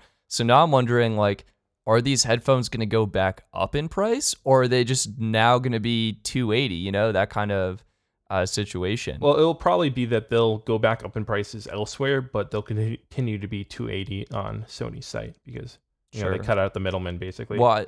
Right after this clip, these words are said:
Speaker 1: I don't actually think Sony particularly sells them. They actually link to all the other retailers.
Speaker 2: Oh, that's interesting. So,
Speaker 1: Yeah.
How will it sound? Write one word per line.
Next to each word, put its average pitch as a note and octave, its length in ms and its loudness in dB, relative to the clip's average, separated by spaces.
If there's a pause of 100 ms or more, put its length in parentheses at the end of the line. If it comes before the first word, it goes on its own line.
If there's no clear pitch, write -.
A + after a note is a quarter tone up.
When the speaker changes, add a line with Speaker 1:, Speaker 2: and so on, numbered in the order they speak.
(120)
Speaker 1:
I B2 140 2
don't D#3 100 2
actually A#2+ 300 -2
think G2+ 180 -6
Sony G#2+ 320 -4
particularly A2+ 800 -6
sells A#2 320 -2
them. C3 400 -4
They G2+ 100 -6
actually G2+ 560 -2
link G2+ 360 -4
to - 120 -10
all G#2 140 2
the G#2 80 0
other F#2+ 160 -2
retailers. G#2+ 760 -4 (260)
Speaker 2:
Oh, A#2 180 0
that's G2 240 -6
interesting. G#2 520 -6
So, - 80 -20
Speaker 1:
Yeah. G2 360 0